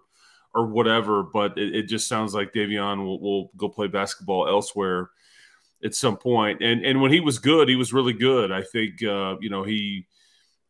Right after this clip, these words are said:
he plays hard. Um, I think he's emotional. Um, I think he, you know, I think it's fair to say maybe sometimes he dribbles too much. Uh, um, but, uh,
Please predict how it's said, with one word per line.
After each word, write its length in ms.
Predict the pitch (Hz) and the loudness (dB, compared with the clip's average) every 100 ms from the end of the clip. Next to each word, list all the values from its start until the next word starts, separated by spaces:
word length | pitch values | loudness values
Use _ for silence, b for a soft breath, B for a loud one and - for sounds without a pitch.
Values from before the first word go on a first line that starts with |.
| - | -12
he 100 | 117 | -10
plays 300 | 107 123 117 | -4 0 0
hard. 500 | 123 117 120 120 120 113 - | 0 0 2 2 0 -8 -8
Um, 300 | 98 101 98 | -6 -6 -6
I 60 | 98 | -4
think 180 | 110 | -6
he's 180 | 107 104 | -6 -6
emotional. 960 | 104 101 110 - 120 113 117 113 113 - | -4 -2 -4 -2 -4 -2 -2 -4 -6 -10
Um, 360 | 95 92 92 | -8 -6 -6
I 80 | 95 | -8
think 280 | - 107 92 | -8 -8 -8
he, 340 | - 101 98 92 | -6 -4 -4 -4
you 100 | 104 | -4
know, 220 | 95 98 | -2 -2
I 80 | 101 | -4
think 260 | 107 104 | -4 -6
it's 140 | 107 - | -6 -6
fair 200 | 107 104 | -4 -2
to 60 | |
say 260 | 101 - 104 | -4 -2 -2
maybe 260 | 101 101 101 | -2 -6 -8
sometimes 400 | 101 107 101 104 | -10 -8 -8 -8
he 40 | |
dribbles 400 | 92 104 101 104 | -8 -8 -8 -10
too 140 | 117 | -4
much. 460 | 107 117 117 - - | 0 2 0 -4 -6
Uh, 360 | 98 92 92 90 - b b b b - | -6 -4 -4 -4 -8 b b b b -8
um, 400 | 90 90 90 87 | -4 -2 -4 4
but, 320 | 120 113 - | 6 6 4
uh, 500 | 123 107 101 95 92 | 4 4 2 0 -2